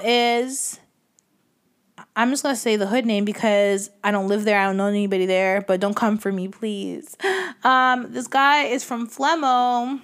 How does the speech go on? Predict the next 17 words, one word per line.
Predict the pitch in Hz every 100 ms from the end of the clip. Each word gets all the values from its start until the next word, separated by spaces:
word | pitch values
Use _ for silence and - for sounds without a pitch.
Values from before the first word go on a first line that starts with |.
| - - _ _ - - _ _ _ - - - - - - -
and | 233 247 240 233 233 226 220 220 220 - _ _ _
I | - 277 415 523
asked | -
my | 339
mom, | 262 226 262 247 214 220
like, | 226 226 233
"Where's | - 208 262 494
Flemo? | 494 - 226 254 226 190
Like, | 196 190 196
where | 190 240 269
is | 196 240
that?" | 190 175 170 - - - -
And | -
my | 247
mom's | 254 233
like, | 226
"Why?" | 180 233 220 147 175